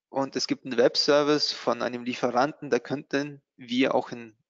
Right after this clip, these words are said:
direkten Zugriff die Daten holen beim Klick auf diese Seite.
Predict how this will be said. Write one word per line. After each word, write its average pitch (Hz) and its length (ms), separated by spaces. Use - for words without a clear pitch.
direkten 131 480
Zugriff 143 580
die 120 180
Daten 123 500
holen 127 280
beim 120 220
Klick - 300
auf - 180
diese 117 240
Seite. 113 400